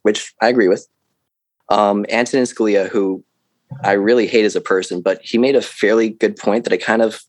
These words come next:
agree with in some way. He would say that, um, I'm gonna have to paraphrase here. Group prayer, he would say, and I'm, again, I'm paraphrasing, he would say that group prayer is a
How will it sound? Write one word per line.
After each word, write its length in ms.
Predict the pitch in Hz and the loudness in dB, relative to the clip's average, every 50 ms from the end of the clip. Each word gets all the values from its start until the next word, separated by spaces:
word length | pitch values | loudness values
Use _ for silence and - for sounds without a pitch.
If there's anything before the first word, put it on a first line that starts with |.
| - | -8
agree 240 | - 101 - 98 101 | -8 -4 -2 0 2
with 260 | 110 120 127 - - - _ - | 2 2 2 0 -4 -12 _ -2
in 120 | 117 113 | -2 -2
some 240 | 110 - 117 110 110 | 0 2 2 2 2
way. 380 | 107 110 113 123 139 147 - _ | 2 2 2 2 0 -4 -10 _
He 140 | - - 120 | -6 -2 0
would 160 | 110 107 104 | 0 0 0
say 180 | - 117 113 110 | 2 0 2 2
that, 180 | 110 107 95 | 2 2 2
um, 320 | 95 92 90 90 92 90 - _ _ _ _ _ _ _ _ _ _ _ _ _ _ _ _ _ _ _ _ - | 2 2 0 -2 -4 -6 -10 _ _ _ _ _ _ _ _ _ _ _ _ _ _ _ _ _ _ _ _ -2
I'm 80 | 113 | 0
gonna 140 | 113 120 113 | 2 2 2
have 120 | 117 104 95 | 2 0 -2
to 60 | - | -2
paraphrase 440 | - - 95 92 87 - 82 85 - | -2 -2 -2 0 0 -2 -4 -4 -2
here. 280 | - 87 90 95 - - - - - - - - - - _ _ _ _ _ _ _ _ _ _ _ _ _ _ _ _ _ _ _ _ _ _ _ _ _ _ - | -4 -4 -4 -4 -6 -12 -16 -16 -16 -16 -14 -14 -16 -16 _ _ _ _ _ _ _ _ _ _ _ _ _ _ _ _ _ _ _ _ _ _ _ _ _ _ -10
Group 360 | - - 131 156 - - - - | -2 0 0 0 0 -2 -6 -16
prayer, 560 | - - - 104 98 95 87 76 62 - - _ _ _ _ _ _ _ | -8 -2 0 2 2 2 2 0 -2 -6 -12 _ _ _ _ _ _ _
he 180 | - - 104 | -8 -4 -2
would 140 | 98 101 95 | 0 0 0
say, 160 | - 95 87 | 0 0 0
and 100 | 87 90 | 0 0
I'm, 100 | 92 92 - - - - - | -2 -4 -6 -10 -16 -8 -4
again, 220 | 110 101 107 107 | -2 2 2 2
I'm 80 | 101 90 | 2 2
paraphrasing, 380 | 90 98 85 95 92 90 - | 0 0 0 0 -2 -2 -2
he 80 | - 117 | -4 -2
would 100 | 113 107 | -2 0
say 100 | - 117 | 2 2
that 100 | 117 113 | 0 0
group 300 | 110 - 131 131 135 - | 0 0 0 0 0 -2
prayer 280 | - - 104 101 104 104 | -4 0 2 2 2 2
is 220 | - 101 98 95 | 0 -2 -2 -2
a 160 | 104 98 95 | -2 -4 -4